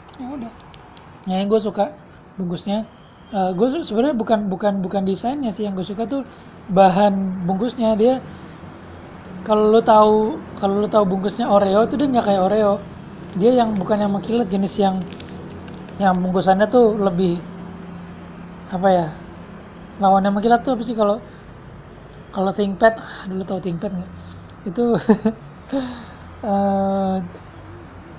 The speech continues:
Mate, apa, Mate, gua nggak tahu cara baca gimana, M A T T E, ya kayak gitu. Dia tuh begitu, gitu.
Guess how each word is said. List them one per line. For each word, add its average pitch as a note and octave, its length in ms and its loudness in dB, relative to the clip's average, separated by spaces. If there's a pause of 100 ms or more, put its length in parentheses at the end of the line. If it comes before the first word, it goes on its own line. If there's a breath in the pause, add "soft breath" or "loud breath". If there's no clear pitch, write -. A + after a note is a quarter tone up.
Mate, G#3+ 560 2
apa, G#3 240 -6
Mate, G3+ 360 2 (120)
gua G3 160 4
nggak G3 140 0
tahu G3 100 2
cara F#3+ 140 0
baca F#3 180 -4
gimana, F#3 400 -2
M F#3+ 160 -4
A G3 140 -2
T G3 160 -4
T G3+ 100 -4
E, F#3+ 300 -4
ya - 20 -4
kayak F#3 240 -4
gitu. G#3 100 -4 (680 loud breath)
Dia G#3 100 6
tuh A3 140 2
begitu, G3+ 500 2 (380)
gitu. F3 240 -6